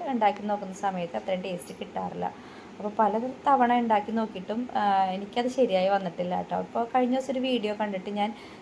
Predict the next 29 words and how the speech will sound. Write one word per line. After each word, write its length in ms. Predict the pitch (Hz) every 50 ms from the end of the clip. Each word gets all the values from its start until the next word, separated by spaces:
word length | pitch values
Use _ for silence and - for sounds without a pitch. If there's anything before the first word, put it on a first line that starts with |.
| - - -
ട്രൈ 160 | 214 208 202
ചെയ്ത് 260 | 196 190 185 180 180
നോക്കിയതാണ്. 560 | 180 180 175 - 185 175 180 180 175 185 247 330 - - - - - - - -
അപ്പോൾ 380 | 254 240 - 269 285 320 - -
അടിപൊളി 340 | 233 208 214 214 196 196 196 202
ടേസ്റ്റ് 320 | 196 185 180 - - 185
ആയിരുന്നു. 200 | 175 170 180 185
അപ്പോൾ 140 | 185 214 214
നിങ്ങൾ, 340 | 233 220 208 202 226 320 403 - - - - - - - -
ആ, 80 | 247 233
ഇതേപോലെ 480 | 226 226 220 240 233 226 226 226 233 240
ഒന്ന് 120 | 233 233 226 240
ട്രൈ 140 | 233 214
ചെയ്ത് 300 | 190 202 214 202 190 190
നോക്കിയിട്ട് 280 | 190 185 185 190 196 285
ഫീഡ്ബാക്ക് 480 | - 381 339 233 202 196 175 170 - 180
അറിയിക്കണേ. 520 | 170 170 170 160 - 170 180 233 302 - - - - - - - - 262
ആ, 60 | 247 226 -
പിന്നെ 220 | 269 247 254 277
നമ്മൾ 360 | 285 285 254 240 226 233 269
ചെയ്യേണ്ടത് 480 | 285 277 - 254 240 214 196 190 190 214
ഒരു 120 | 214 208 202 -
പാൻ 280 | 226 208 196 190 190
വെച്ചിട്ട്, 640 | 185 185 185 - - - 247 349 508 - - - 247
ആ, 80 | 220 208
കുറച്ച് 320 | 202 - 214 208 - -
വെളിച്ചെണ്ണ 420 | 208 214 202 196 196 - 185 180 180
ഒഴിച്ച് 240 | 175 170 170 - 175
കൊടുക്കുക. 340 | 170 170 175 - - -